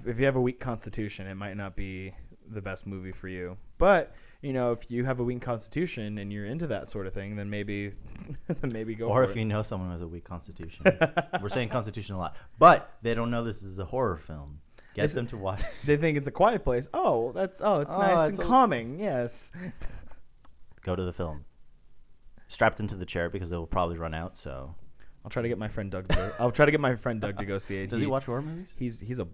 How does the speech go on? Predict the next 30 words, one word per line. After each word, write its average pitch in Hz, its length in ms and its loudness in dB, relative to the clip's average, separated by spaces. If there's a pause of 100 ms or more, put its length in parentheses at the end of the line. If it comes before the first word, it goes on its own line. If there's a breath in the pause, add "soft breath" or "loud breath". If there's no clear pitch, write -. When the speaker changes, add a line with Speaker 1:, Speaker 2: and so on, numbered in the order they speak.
Speaker 1:
wimp 95 380 -2 (100)
when 113 80 -2
it - 80 -4
comes 113 240 10
to 117 40 8
horror 117 200 8
Speaker 2:
Oh, 113 260 4
Speaker 1:
movies. 113 160 2
Speaker 2:
I 107 160 -2 (180)
Speaker 1:
He, 208 60 8
Speaker 2:
wanna 180 160 -2
Speaker 1:
he, 220 200 6 (100)
he's 196 360 0
more 196 200 4
scared 170 500 6
of, 123 360 2 (200)
like, 107 340 -6 (400 soft breath)
paranormal 123 540 2
stuff. 151 300 0 (260)
Speaker 2:
Okay. 95 140 -4
Speaker 1:
Like, 104 240 -2
he, 113 200 -2
he 110 120 -6
hates 131 260 2
that. 92 280 -8 (220 soft breath)
My 127 80 0
friend 143 200 4
Nick 131 180 0
also, 117 340 -2
he, 113 380 -8